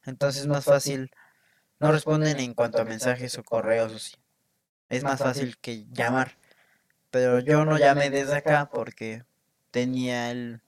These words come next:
el número de México, ¿no? Iba a ser muy caro poder hacer la llamada, entonces era todo por mensaje en ese momento.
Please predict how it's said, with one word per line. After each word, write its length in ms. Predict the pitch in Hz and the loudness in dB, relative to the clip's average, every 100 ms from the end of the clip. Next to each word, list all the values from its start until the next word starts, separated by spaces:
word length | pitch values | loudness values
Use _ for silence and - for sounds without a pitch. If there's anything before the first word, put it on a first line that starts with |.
| _ | _
el 200 | 139 143 | -10 -6
número 300 | 160 156 143 | -2 2 2
de 80 | 147 | 0
México, 400 | 214 214 127 120 | -2 -6 -10 -12
¿no? 100 | 127 | -4
Iba 140 | 143 | 0
a 60 | 143 | 0
ser 280 | 143 139 131 - - _ _ | 2 -2 -4 -20 -20 _ _
muy 220 | 143 147 | -2 0
caro 280 | 143 139 135 | 2 2 2
poder 220 | 123 123 | 2 2
hacer 180 | 127 131 | 2 -2
la 120 | 127 | -2
llamada, 340 | 127 127 127 127 | 0 -2 -4 -6
entonces 360 | 120 127 123 | -10 -12 -8
era 440 | 120 117 117 - - _ _ _ _ _ | -6 -4 -4 -6 -14 _ _ _ _ _
todo 280 | 139 143 135 | 4 4 2
por 180 | 123 113 | -4 -4
mensaje 520 | 107 107 110 107 - _ _ _ _ _ _ _ _ _ - | -8 -10 -14 -16 -20 _ _ _ _ _ _ _ _ _ -10
en 180 | 120 123 | -6 -6
ese 200 | 117 123 | -6 -6
momento. 360 | 127 143 - | -6 -8 -12